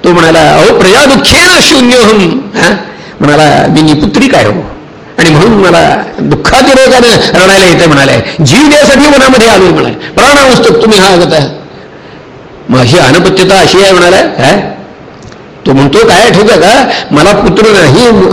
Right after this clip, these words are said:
अपत्य नाही, धिक्कार असो सगळ्या माझ्या संपत्तीला," म्हणाले. "धिक जीवितम प्रजाहिनम, धिक ग्रहांच्या प्रजाविना, धिक धनांच्या अनपत्यस्य, धिक कुलम संततीम विना."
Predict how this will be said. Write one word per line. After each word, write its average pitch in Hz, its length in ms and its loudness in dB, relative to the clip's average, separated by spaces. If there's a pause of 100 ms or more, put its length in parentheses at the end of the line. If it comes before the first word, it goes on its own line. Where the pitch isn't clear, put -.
(120)
अपत्य 180 360 0
नाही, 214 640 0
धिक्कार 370 480 2
असो 302 240 0
सगळ्या 277 160 2
माझ्या 240 200 2
संपत्तीला," 185 540 0
म्हणाले. 131 260 -2 (960)
"धिक 196 300 0
जीवितम 180 420 0
प्रजाहिनम, 143 640 0
धिक 240 260 0
ग्रहांच्या 269 400 2
प्रजाविना, 220 580 0 (680)
धिक 254 220 0
धनांच्या 247 380 2
अनपत्यस्य, 214 600 0
धिक - 320 -2
कुलम 302 220 2
संततीम 254 520 2
विना." 220 200 0